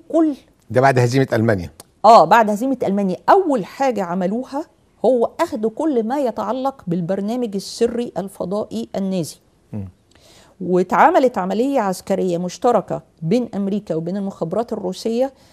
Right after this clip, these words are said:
Speaker 1: اسمها بيبر كليب. العملية دي، آه، كانت بتتبع، لأن البرنامج الفضائي النازي ده كان شغال فيه، يعني، كم من العلماء، طبعا ع-،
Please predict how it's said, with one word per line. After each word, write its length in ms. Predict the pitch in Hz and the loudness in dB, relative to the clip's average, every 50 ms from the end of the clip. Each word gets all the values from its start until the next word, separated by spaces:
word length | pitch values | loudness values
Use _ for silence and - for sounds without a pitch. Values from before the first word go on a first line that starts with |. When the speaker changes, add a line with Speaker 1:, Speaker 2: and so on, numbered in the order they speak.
| _ _ _ - | _ _ _ -8
Speaker 1:
اسمها 340 | 175 - 214 220 247 240 220 | -6 -4 -4 -2 -2 -2 0
بيبر 280 | - 247 247 240 220 | 0 0 0 0 -4
كليب. 280 | - - - - 294 - - _ _ _ _ _ _ _ _ _ _ _ _ | -6 -8 -6 -4 -4 -4 -6 _ _ _ _ _ _ _ _ _ _ _ _
العملية 500 | 185 175 175 170 185 185 220 269 302 277 | -2 0 0 0 2 2 2 4 4 4
دي، 280 | 240 196 202 220 202 - - _ _ _ _ _ _ _ _ _ _ - | 2 2 0 -2 -4 -4 -6 _ _ _ _ _ _ _ _ _ _ 0
آه، 1040 | 170 185 180 180 180 180 175 175 170 170 170 165 165 160 156 156 151 151 147 127 - - 156 156 - _ _ _ _ _ _ | 2 4 6 6 6 8 8 8 6 6 6 6 6 6 4 4 2 2 0 -2 -6 -8 -12 -16 -16 _ _ _ _ _ _
كانت 320 | - 247 269 285 311 302 - - | 6 6 6 6 2 -2 0 0
بتتبع، 540 | 185 185 - 196 196 - 262 240 233 269 220 | -2 0 0 -2 2 2 2 4 4 4 4
لأن 180 | 175 175 233 | 4 2 2
البرنامج 420 | 233 196 196 190 196 233 269 247 226 | 0 0 -2 -2 0 -2 -2 -2 -4
الفضائي 340 | 214 - - 190 233 262 | -4 -4 -2 -2 0 0
النازي 280 | 240 220 247 254 254 240 | 0 -2 -2 -2 -2 0
ده 120 | 214 233 | 0 0
كان 180 | 247 - 214 196 | -2 -2 -6 -6
شغال 440 | - - 180 175 - - 226 240 233 | -6 -6 -8 -8 -6 -4 -4 -4 -4
فيه، 360 | 233 - 240 247 254 247 - - | -4 -4 -2 -2 -2 -4 -4 -4
يعني، 680 | 170 180 165 170 165 175 175 165 156 156 - - - - - | -4 -4 -4 -4 -6 -6 -6 -6 -6 -8 -10 -12 -16 0 4
كم 160 | 240 247 254 | 4 4 6
من 200 | 262 240 214 202 | 4 -2 -2 -2
العلماء، 360 | 185 180 180 180 190 226 240 | -2 -2 -2 -2 -2 -4 -4
طبعا 340 | - - 226 247 240 226 208 | -2 0 0 0 0 0 -2
ع-، 360 | 196 - - - - 185 | -6 -6 -6 -4 -4 -4